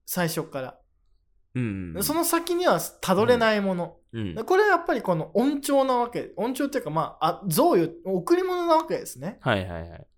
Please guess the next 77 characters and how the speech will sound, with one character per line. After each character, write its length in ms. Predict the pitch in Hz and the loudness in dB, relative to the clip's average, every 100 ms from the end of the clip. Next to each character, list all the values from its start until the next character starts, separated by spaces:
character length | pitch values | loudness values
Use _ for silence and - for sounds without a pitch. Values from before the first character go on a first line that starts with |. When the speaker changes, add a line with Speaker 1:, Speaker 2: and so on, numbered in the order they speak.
| - | -18
Speaker 1:
う 60 | 135 | -16
ん。 20 | |
Speaker 2:
う 360 | - - _ 117 | -16 -20 _ -14
ん。 220 | 95 - 131 _ | -12 -16 -20 _
与 260 | 98 101 117 | -8 -4 -2
え 60 | 107 | 0
ら 100 | 98 | -2
れ 80 | |
て 100 | 95 | 0
る 60 | 208 | 0
ん 40 | |
で 20 | 311 | 2
す 40 | |
ね。 40 | 339 | 0
Speaker 1:
与 60 | |
え 20 | 330 | 2
ら 80 | |
れ 80 | 311 | 0
ち 80 | 262 | 0
ゃ 40 | |
っ 100 | 269 | -2
て 100 | 269 | -2
る 100 | 208 | -4
と。 120 | 208 - _ - | -6 -12 _ -14
Speaker 2:
う 60 | |
ん。 240 | 92 82 - _ _ _ _ _ _ _ _ - | -12 -12 -16 _ _ _ _ _ _ _ _ -16
Speaker 1:
う 60 | |
ん。 20 | |
Speaker 2:
な 0 | |
る 120 | 139 - _ - | -16 -16 _ -10
ほ 40 | 180 | -6
ど。 60 | 240 | -2
Speaker 1:
そ 200 | - 370 | 2 4
れ 60 | 480 494 | 6 4
が、 300 | 180 - - 214 | 2 -4 -12 0
な 120 | 262 | 0
ん 80 | 208 | 0
か 80 | - | -8
こ 360 | 156 139 - | -8 -8 -10
う、 40 | 175 | -10
前 320 | 160 220 302 | -2 0 0
提 160 | 294 330 | 0 0
に 20 | |
な 140 | 302 | 0
っ 80 | 294 | -4
て 100 | - | -10
ま 100 | - | -16
す 140 | - - | -18 -18
ね。 180 | - _ 135 | -20 _ -12
Speaker 2:
う 20 | |
ー 40 | |
ん。 640 | 117 117 117 117 117 120 139 | -10 -8 -10 -10 -10 -12 -8
Speaker 1:
で、 120 | 240 | -8
こ 240 | 262 262 359 | -8 -4 0
の 420 | 480 494 494 403 | 2 2 0 -2
発 200 | 403 - | -6 -4
想 200 | 415 415 | -2 -2
形 220 | 415 415 | 0 0
態 220 | 427 165 143 | 2 2 4
は 280 | 240 - | 2 2
お 80 | 190 | 0
そ 140 | 214 403 | 2 0
ら 160 | 370 | -2
く 420 | - 320 339 - - | -4 -2 -2 -2 -4
そ 180 | - 254 | 0 2
の 160 | 339 | 2
後 100 | 349 | 0
も 140 | 339 220 | -2 -4
続 360 | - 180 214 | -4 -2 -4
い 80 | 240 | -4
て 120 | 240 | -4
い 40 | 220 | -4
る 80 | |
は 140 | 202 185 | -2 -4
ず 160 | 165 | -4
で 80 | 151 | -10
す。 220 | - - | -12 -16